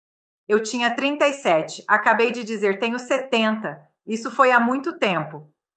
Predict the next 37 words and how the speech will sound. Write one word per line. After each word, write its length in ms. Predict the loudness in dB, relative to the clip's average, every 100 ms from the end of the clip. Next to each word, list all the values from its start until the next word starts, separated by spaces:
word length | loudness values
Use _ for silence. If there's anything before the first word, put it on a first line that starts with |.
| _
E 120 | 0
eu 120 | 2 2
disse, 520 | 0 -4 -6 -10 -12 _ _ -14
"O 100 | -6
que 140 | 0
devo 280 | 4 4 2
fazer?" 600 | 0 0 0 -4 -4 -8 4
Ele 260 | 6 8
disse 340 | 4 -2 -4 -6
que 120 | 0
bastava 640 | 2 2 2 4 4 4 0
dizer 380 | 2 4 4
sim 340 | 2 -6 -6 -2
para 260 | 0 0
nos 180 | 0 -2
ajudar, 640 | -4 -2 0 2 2 0 -8 _
concordar 760 | 0 2 2 2 4 4 4
em 140 | 2 -2
ajudar, 540 | -2 -2 -2 -4 -8 _ _ -4
e 120 | 2
eles 260 | 2 2 -4
cuidariam 640 | -2 2 2 2 0 -2
do 100 | -4
resto. 580 | -2 0 0 -4 -12 -14 _ _ 0
Eu 140 | 4
nem 240 | 4 2 0
imaginava 840 | 2 2 2 -2 2 4 4 4
o 100 | 2
que 120 | 4
ele 120 | 4 4
faria. 600 | 0 2 4 2 0 -8 _ _
Foi 160 | 2 2
a 80 | 2
primeira 420 | 0 2 2 2
pessoa 460 | 0 -2 2 2
que 160 | 2 0
amei 540 | 2 4 4 4 0